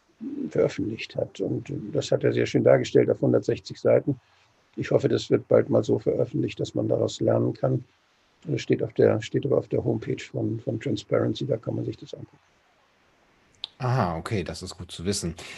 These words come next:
Speaker 2: Äh, vielleicht kann man da wirklich etwas, äh, auch draus lernen, wie eben solche Prozesse in diesem Jahr verlaufen sind. Also auch ein bisschen eine große Desillusionierung jetzt bei Ihnen im, im,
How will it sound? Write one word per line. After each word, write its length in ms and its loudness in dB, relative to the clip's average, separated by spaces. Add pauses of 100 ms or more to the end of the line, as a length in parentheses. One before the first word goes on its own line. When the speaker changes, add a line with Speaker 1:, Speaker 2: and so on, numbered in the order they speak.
(100)
Speaker 2:
Äh, 160 0
vielleicht 320 -2
kann 140 0
man 100 0
da 120 0
wirklich 260 -4
etwas, 440 -4
äh, 40 -4
auch 400 0
draus 260 -2
lernen, 360 4
wie 280 -2 (140)
eben 220 -4
solche 260 -4
Prozesse 460 -4
in 120 -6
diesem 240 0
Jahr 140 0
verlaufen 420 0
sind. 200 2 (280)
Also 180 2
auch 60 4
ein 100 4
bisschen 280 6
eine 160 4
große 800 2
Desillusionierung 1200 2
jetzt 400 -4 (800)
bei 140 -4
Ihnen 240 0
im, 160 0
im, 260 -2